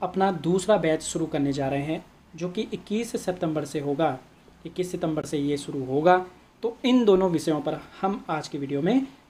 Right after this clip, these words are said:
बात करने वाले हैं। तो चलिए शुरू करते हैं। तो देखिए, जैसा आप जानते हैं कि यूके ट्रिपल एससी के द्वारा जो जारी किया गया ये syllabus है, ये official है। और साथ ही मैं आपको जानकारी दे दूं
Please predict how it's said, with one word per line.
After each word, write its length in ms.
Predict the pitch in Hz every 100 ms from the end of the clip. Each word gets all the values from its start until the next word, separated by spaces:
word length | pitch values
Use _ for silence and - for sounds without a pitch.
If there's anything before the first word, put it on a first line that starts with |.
| 156
बात 300 | 143 143 -
करने 260 | 139 135 131
वाले 240 | 131 160
हैं। 220 | 170 180 180 - -
तो 60 |
चलिए 380 | - 165 151 220 - -
शुरू 240 | - 190 165
करते 280 | 151 131 135
हैं। 200 | 135 131 - _ -
तो 240 | 202 208
देखिए, 300 | 175 185 202
जैसा 200 | 208 220
आप 100 | 190
जानते 300 | 165 175 175
हैं 200 | 190 156 - - - - - -
कि 180 | 233 214
यूके 300 | 185 180 233
ट्रिपल 280 | 202 208 202
एससी 200 | - 214
के 100 | 202
द्वारा 360 | 165 160 202 -
जो 120 | 175 185
जारी 320 | 160 151 185
किया 220 | 185 180
गया 200 | 175 175
ये 200 | 165 160
syllabus 460 | 160 151 151 180 165
है, 140 | 139 - - -
ये 100 | 151
official 580 | 151 131 190 180 202 202
है। 180 | 196 190 - - - - - -
और 340 | 175 202 233 - -
साथ 340 | - 185 196
ही 60 | 214
मैं 120 | 208
आपको 200 | 190 185
जानकारी 380 | 165 165 190 175
दे 120 | 156
दूं 140 | 147